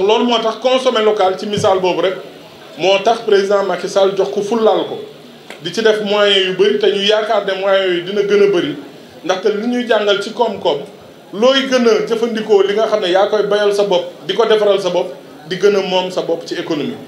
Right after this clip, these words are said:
Te moom sa bopp la ñuy wax nag, ndaxte moom sa réew mooy moom sa bopp ci koom-koom. Moom sa bopp ci koom-koom moo jiitu ci loolu yëpp.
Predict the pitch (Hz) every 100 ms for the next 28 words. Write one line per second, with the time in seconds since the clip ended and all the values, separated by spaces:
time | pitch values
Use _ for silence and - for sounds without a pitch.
0 | - - - 185 202 240 240 226 208 208
1 | 190 190 185 170 175 214 - - - -
2 | - 175 180 196 214 226 220 202 196 202
3 | 185 180 202 202 208 196 196 180 196 175
4 | - 139 - - - - - - 147 185
5 | 202 214 202 196 185 196 180 180 185 170
6 | 170 175 175 170 156 151 139 139